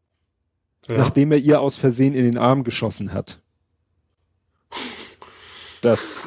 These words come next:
Speaker 2: ist ja
Speaker 1: Ach, du
Speaker 2: auch
Speaker 1: Scheiße.
Speaker 2: wieder eine Geschichte, wo du sagst, so, äh, wo, wo man ja leider
Speaker 1: America, das kann in Deutschland auch nicht passieren.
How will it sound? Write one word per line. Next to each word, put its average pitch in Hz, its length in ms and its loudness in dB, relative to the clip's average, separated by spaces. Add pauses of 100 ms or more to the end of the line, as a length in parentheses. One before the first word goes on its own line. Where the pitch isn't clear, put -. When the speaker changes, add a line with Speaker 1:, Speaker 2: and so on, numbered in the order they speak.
Speaker 2:
ist - 160 -6
ja 113 80 0
Speaker 1:
Ach, 110 60 2
du 113 60 -2
Speaker 2:
auch 104 100 -2
Speaker 1:
Scheiße. 110 120 -10
Speaker 2:
wieder 104 180 -2
eine 98 200 -8
Geschichte, 110 580 -6
wo 98 60 -14
du 104 160 -10 (140)
sagst, - 180 -16
so, - 380 -10
äh, 107 960 -4
wo, 165 320 0
wo 151 60 0
man 165 120 2
ja 147 100 4
leider 143 280 4
Speaker 1:
America, 147 640 4 (240)
das 135 240 -4
kann 165 240 -2
in 147 40 -6
Deutschland 156 300 -2
auch 151 60 -4
nicht 135 160 -4
passieren. 113 420 -4